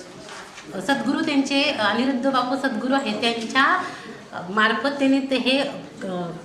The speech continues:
केलेलं असते. म्हणजे हे घे-, करतात, हे म्हणजे डोनेशन कॅम्प घेतात.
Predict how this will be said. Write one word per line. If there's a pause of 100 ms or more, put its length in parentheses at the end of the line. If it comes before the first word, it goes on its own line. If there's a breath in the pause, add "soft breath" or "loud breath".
(140)
केलेलं
असते.
म्हणजे
हे
घे-,
करतात,
हे (100)
म्हणजे (260 loud breath)
डोनेशन
कॅम्प
घेतात.